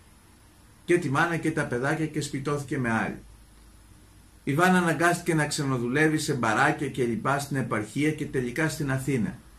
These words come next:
Ήταν και, βλέπετε, και της μόδας και ήτανε το, όπως βλέπετε τα παιδιά μας, τα περισσότερα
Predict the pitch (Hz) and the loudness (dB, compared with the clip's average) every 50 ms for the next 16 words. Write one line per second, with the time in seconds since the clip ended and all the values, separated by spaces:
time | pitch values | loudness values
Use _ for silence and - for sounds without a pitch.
0 | - - - - - - - - - 139 135 131 131 127 120 110 113 127 135 135 | -20 -20 -20 -20 -20 -20 -16 -6 -2 -2 0 0 0 0 -2 -2 -2 -2 0 0
1 | 135 139 - 135 127 - 135 - - 135 131 - 147 143 135 107 104 104 - - | -2 -2 -4 -4 -4 -4 -4 -6 -6 -8 -8 -6 -4 -4 -2 -2 -4 -6 -6 -8
2 | - 131 131 139 135 135 123 123 127 - - - - - - - - - 131 120 | -8 -6 -4 -4 -2 -2 -2 -4 -8 -14 -20 -20 -20 -20 -20 -20 -10 -6 -2 -2
3 | 120 117 113 - - - - - - - - - - - - - - - - - | -2 -2 -2 -6 -10 -14 -18 -20 -20 -20 -20 -20 -20 -20 -20 -20 -20 -20 -20 -20
4 | - - - - - - - - - - - - - - - 143 123 - 143 127 | -20 -20 -20 -20 -20 -20 -20 -20 -20 -20 -20 -20 -14 -8 -6 -6 -4 -4 -4 0
5 | 131 151 147 147 156 135 - 143 127 - 131 117 120 139 147 151 147 131 123 131 | 2 2 2 2 0 -2 -4 -4 -4 -4 -4 -4 -2 0 0 0 0 0 -2 -4
6 | 135 - - - - - - - - - - - - - 117 - - - 117 - | -6 -8 -12 -18 -20 -20 -20 -20 -20 -20 -20 -20 -14 -12 -8 -4 -4 -2 -2 0
7 | - 156 147 135 135 123 127 135 160 - | 0 0 0 0 0 -2 -2 -2 -4 -8